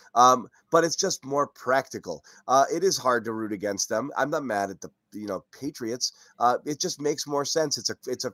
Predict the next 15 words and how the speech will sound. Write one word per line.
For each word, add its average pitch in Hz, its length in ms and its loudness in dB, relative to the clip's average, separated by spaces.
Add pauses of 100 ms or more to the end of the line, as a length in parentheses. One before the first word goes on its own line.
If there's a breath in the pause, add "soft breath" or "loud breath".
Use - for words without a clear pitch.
fa-, 120 200 -2
it's 113 140 -8
a 113 60 -10
faster 127 400 -4
path 110 340 -4
to 110 100 -8
a 98 60 -4
rebuild. 101 480 -6 (240 soft breath)
However, 147 720 2 (480)
it 170 120 -4
was, 190 280 -2 (520)
it 151 160 -4
was - 360 -6 (100)
definitely 151 580 -4 (480)
fun 104 400 0